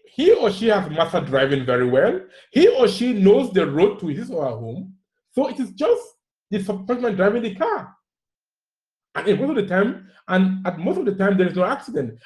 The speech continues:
And this person can be driving this car in an argument with, with the, with the person on the other seat,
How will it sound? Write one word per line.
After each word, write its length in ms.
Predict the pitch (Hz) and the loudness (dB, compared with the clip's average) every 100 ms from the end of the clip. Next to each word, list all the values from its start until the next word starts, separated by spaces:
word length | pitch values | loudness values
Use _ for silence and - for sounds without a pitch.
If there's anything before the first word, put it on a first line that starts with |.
| - | -4
And 140 | 185 | 0
this 100 | 202 | 0
person 300 | - 302 330 | 0 -2 0
can 180 | 254 208 | 0 0
be 80 | 202 | 2
driving 340 | 226 285 311 | 2 2 2
this 200 | 277 - | -2 -2
car 400 | 170 160 226 - _ - | 0 0 0 -6 _ -2
in 160 | 226 | 2
an 120 | 214 214 | 2 0
argument 600 | - 349 339 359 202 196 | 0 0 2 4 6 6
with, 200 | 196 190 185 | 4 0 -4
with 320 | 156 196 190 | -4 -2 -2
the, 240 | 185 190 156 | -2 -4 -8
with 200 | 180 190 | -8 -8
the 120 | - | -2
person 280 | 240 262 208 | 0 0 -2
on 80 | |
the 100 | 165 | -4
other 340 | 165 277 233 190 | -4 -2 -2 -4
seat, 240 | 143 143 | -6 -6